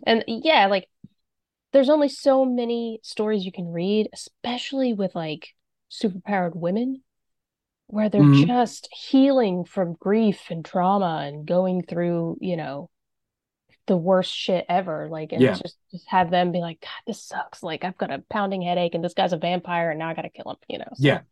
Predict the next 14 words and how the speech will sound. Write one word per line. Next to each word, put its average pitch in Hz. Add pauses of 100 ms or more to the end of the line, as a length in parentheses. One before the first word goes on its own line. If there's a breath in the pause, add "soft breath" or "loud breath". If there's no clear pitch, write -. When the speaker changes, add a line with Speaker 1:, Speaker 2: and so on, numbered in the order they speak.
(340)
Speaker 1:
it's -
a -
good -
time. -
Yeah. - (360)
Speaker 2:
It's 180
also 247
tongue 190
in 123
cheek -
too, 101 (160)
which 123
is -
Speaker 1:
Yeah, 370